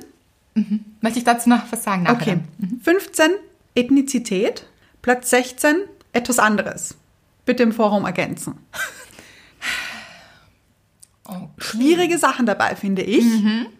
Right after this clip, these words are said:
Speaker 2: Aber du wolltest etwas zu Social Media sagen.
Speaker 1: Ja. Erwische ich mich auch in der Wertung.
Speaker 2: Aha.
Speaker 1: Also muss ich wirklich sagen, für mich so Männer, die so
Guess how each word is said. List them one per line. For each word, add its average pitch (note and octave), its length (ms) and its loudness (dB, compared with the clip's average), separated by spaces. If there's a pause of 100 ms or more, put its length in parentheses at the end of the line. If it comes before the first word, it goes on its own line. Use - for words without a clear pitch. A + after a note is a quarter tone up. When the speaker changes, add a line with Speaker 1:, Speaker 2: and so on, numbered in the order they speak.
(760)
Speaker 2:
Aber B3 160 2
du D#4+ 140 2
wolltest E4+ 320 2
etwas C#4+ 280 -6
zu D#4 120 -4
Social D4 360 0
Media D#4 300 4
sagen. B2 500 -4
Speaker 1:
Ja. A#3+ 180 2 (1000)
Erwische B3 260 0
ich F4 80 -6
mich - 180 -4
auch A#3 120 2
in G#3 100 0
der F3+ 140 2
Wertung. E3 540 -4 (720)
Speaker 2:
Aha. F#3+ 460 -4 (420)
Speaker 1:
Also A#3 360 2 (340)
muss A#3 240 2
ich D4+ 120 -8
wirklich D#4 220 -6
sagen, A3+ 540 0 (920)
für A3+ 120 0
mich G#3+ 380 4
so G#3+ 420 0
Männer, G#3 260 2
die A#3+ 140 2
so - 260 -2